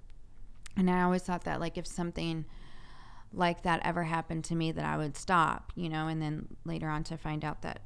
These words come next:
you know, it's not a, it's not a choice. And whenever I did lose my daughter, having every intention of, like, getting her back, but in-, instead I ended up staying out longer. And it was like, anytime, like, a thought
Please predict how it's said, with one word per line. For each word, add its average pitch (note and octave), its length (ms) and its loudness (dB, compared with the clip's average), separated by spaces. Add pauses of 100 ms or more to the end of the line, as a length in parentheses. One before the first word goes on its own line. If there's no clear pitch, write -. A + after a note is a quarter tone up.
(160)
you E3 140 -2
know, D3+ 80 -2
it's - 200 -6
not D3+ 180 0
a, C#3 140 -4 (200)
it's - 140 -14
not C#3 180 -4
a - 20 -8
choice. C#3+ 460 -6 (360)
And E3+ 220 6
whenever E3 240 4
I D#3+ 100 2
did E3 240 0
lose E3 200 -2
my E3 120 0
daughter, D3+ 460 0
having D#3+ 420 0
every D#3+ 300 0
intention D3+ 680 -2 (500)
of, E3 100 -4
like, D#3+ 160 2
getting E3 240 2
her D#3 100 0
back, D#3 560 0 (180)
but E3+ 240 4
in-, E3+ 320 4
instead F3 720 2
I E3 120 4
ended E3+ 180 4
up E3 100 -4
staying E3 240 0
out D#3+ 240 -2
longer. F3 380 2
And - 240 2
it D#3+ 40 4
was E3 120 2
like, E3+ 140 -2 (380)
anytime, F#3+ 640 4
like, E3+ 160 0
a E3 100 -2
thought - 680 0